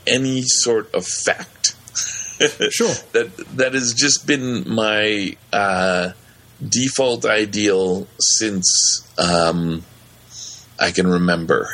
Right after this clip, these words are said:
Speaker 2: Right.
Speaker 1: Uh, I've, I've run things for more, and it, I've run, you know, for six, seven, or eight people and have been okay.
Speaker 2: Mm-hmm.
Speaker 1: Sometimes it's been disastrous.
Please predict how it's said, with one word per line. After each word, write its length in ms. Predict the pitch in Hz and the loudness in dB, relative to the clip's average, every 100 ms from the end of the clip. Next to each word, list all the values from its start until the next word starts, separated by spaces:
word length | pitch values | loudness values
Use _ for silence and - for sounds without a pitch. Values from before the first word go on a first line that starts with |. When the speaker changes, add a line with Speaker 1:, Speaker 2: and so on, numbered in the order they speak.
| - - - | -12 -12 -2
Speaker 2:
Right. 200 | 139 120 | 0 2
Speaker 1:
Uh, 180 | 92 - - - - - - - - | 0 -2 -10 -20 -20 -20 -20 -20 -4
I've, 160 | 98 107 | 2 2
I've 380 | 98 104 95 98 | 2 0 0 0
run 260 | 110 123 | 2 2
things 220 | 123 123 110 | 0 0 2
for 140 | - | 2
more, 640 | 104 107 113 123 127 120 117 - - - - | 2 2 2 4 2 0 -10 -20 -20 -20 -4
and 140 | - 95 | 2 2
it, 380 | 78 64 92 - | 2 2 0 2
I've 180 | 117 104 | 2 2
run, 360 | 117 101 92 - | 0 0 -4 -6
you 240 | 67 - | -4 0
know, 80 | 87 - | 0 0
for 80 | |
six, 460 | - - 110 - - | 0 2 2 2 2
seven, 260 | 104 95 92 | 2 0 2
or 100 | 98 | 2
eight 180 | 101 | 2
people 340 | 92 98 98 101 | 0 0 2 2
and 80 | 90 | 0
have 100 | 90 | 0
been 140 | 87 | 0
okay. 560 | 85 - 120 113 113 113 | 0 0 2 4 2 0
Speaker 2:
Mm-hmm. 500 | - - 147 135 143 - | -6 -6 0 0 -2 0
Speaker 1:
Sometimes 460 | - 90 98 92 | 0 2 2 2
it's 120 | - - | 0 0
been 180 | 90 | 0
disastrous. 1120 | 82 113 120 127 123 - 120 117 110 - - | 2 2 2 2 0 0 2 2 2 2 0